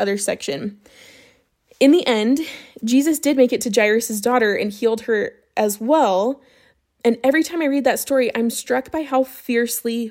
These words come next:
present Jesus was, how he just would not let anything or anyone, even a medical emergency or a hurting father, rush him into the next moment.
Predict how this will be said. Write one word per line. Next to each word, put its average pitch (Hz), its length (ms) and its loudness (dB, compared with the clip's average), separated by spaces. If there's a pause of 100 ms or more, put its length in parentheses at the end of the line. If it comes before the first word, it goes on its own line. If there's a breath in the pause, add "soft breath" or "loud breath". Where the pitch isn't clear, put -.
(120)
present 196 720 -4 (180)
Jesus 196 600 -6
was, - 560 -4 (500 soft breath)
how 233 160 -4
he 262 140 4
just 302 200 0
would 247 160 4
not 233 300 0
let 269 260 0
anything 254 520 0
or 233 260 0
anyone, 269 640 2 (240)
even 247 200 2
a 254 60 6
medical 254 420 0
emergency 226 840 -2
or 214 160 -6
a 214 60 -6
hurting 226 340 -4
father, 214 440 -4
rush 208 500 -6
him 285 300 -2
into 226 380 -4
the 208 140 -6
next 196 520 -10
moment. - 680 -10